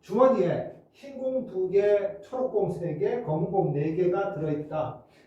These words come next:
이 중에서 한 개의 공을 꺼내어 그 색을 조사한 후에 다시 넣고, 그 공과 같은 색 공을 하나 더 넣은 다음 다시 주머니에서 한 개의 공을 꺼낼 때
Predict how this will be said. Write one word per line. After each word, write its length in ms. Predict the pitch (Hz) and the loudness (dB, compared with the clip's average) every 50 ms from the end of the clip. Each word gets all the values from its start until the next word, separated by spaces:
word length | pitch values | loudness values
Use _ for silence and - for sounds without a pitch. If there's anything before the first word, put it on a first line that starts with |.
| _ - | _ -6
이 140 | 208 220 | -6 -4
중에서 760 | - 262 262 220 185 175 170 190 175 - - - - - - - _ _ - | -2 -2 2 2 2 4 4 2 2 2 0 -4 -8 -14 -18 -20 _ _ -12
한 240 | - - 294 302 285 | -2 -2 -2 0 2
개의 260 | 262 254 220 180 - | 2 4 4 4 4
공을 360 | - 180 180 190 202 196 - | 4 2 0 2 0 0 -2
꺼내어 760 | - 240 247 240 240 233 208 160 156 151 139 - - - - - | -2 -4 -4 -4 -2 -2 0 2 2 2 2 2 -2 -6 -10 -8
그 120 | - 190 208 | -2 0 0
색을 400 | 202 214 240 240 254 262 262 254 | 0 0 -4 0 2 2 2 2
조사한 640 | - 156 156 156 - 175 185 233 240 220 - - - | 0 -4 -6 -6 -6 -8 -6 -6 -8 -8 -10 -12 -14
후에 480 | - 240 226 - - - - - - - - _ _ _ _ _ | -10 -4 0 0 0 0 -2 -6 -10 -16 -20 _ _ _ _ _
다시 380 | 175 - - 247 - - 202 175 | -2 0 0 0 -2 -4 0 4
넣고, 680 | 175 175 175 175 - - 139 139 - - - - - - - _ _ | 4 4 4 2 -2 -2 -2 -2 -2 -2 -4 -6 -12 -18 -20 _ _
그 240 | - 185 233 254 254 | -12 -8 -6 -4 -4
공과 460 | 233 240 240 240 240 240 240 240 - - | -2 -2 -2 -2 -2 0 0 0 0 0
같은 500 | - 165 170 170 - - - 262 262 262 | 0 -2 -2 -2 -4 -6 -10 -8 -8 -6
색 300 | 247 240 226 - - - | -4 -4 -4 -4 -4 -4
공을 460 | 147 170 175 180 190 208 208 - 202 208 | -2 -2 0 0 0 0 0 0 -2 0
하나 300 | 208 220 233 226 - - | 0 2 2 2 0 0
더 240 | 120 139 143 139 | -2 -2 -2 -2
넣은 340 | 135 156 156 170 170 - - | 2 4 6 6 6 6 4
다음 500 | - 123 - - - - - - - - - - _ _ _ _ _ _ _ _ - | 0 -2 -2 -2 -4 -4 -6 -8 -10 -14 -18 -20 _ _ _ _ _ _ _ _ -6
다시 340 | 160 220 254 254 285 - - | 0 2 2 2 2 0 -4
주머니에서 680 | 180 185 190 196 202 202 196 180 175 175 - 254 254 | -4 -4 -2 0 0 0 2 2 0 2 2 0 -2
한 220 | 254 - 285 294 269 | -2 -4 -8 -10 -4
개의 280 | 247 214 185 170 175 | 0 4 4 4 4
공을 480 | - 143 143 143 - 170 - 302 302 302 | 2 0 -2 -2 -2 -2 -2 -4 -4 -6
꺼낼 600 | - - 240 226 233 226 233 233 - - - - _ | -8 -10 -8 -8 -4 -4 -4 -4 -4 -10 -14 -10 _
때 540 | 208 208 202 - - - - - - - | 0 2 2 2 2 0 -4 -6 -10 -14